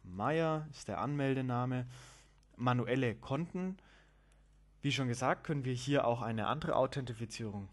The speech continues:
nehmen, also zum Beispiel unseren L dap-Server oder A-D-Server auch per Plugin.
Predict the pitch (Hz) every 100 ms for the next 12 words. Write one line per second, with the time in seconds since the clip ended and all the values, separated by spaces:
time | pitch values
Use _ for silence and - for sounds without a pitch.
0 | - 110 151 175 127 117 107 127 107 107
1 | 117 - 120 101 98 - 98 95 - 120
2 | 151 135 - 131 127 123 117 101 98 85
3 | 95 131 170 175 160 156 151 151 - -
4 | - - 123 110 101 87 - 226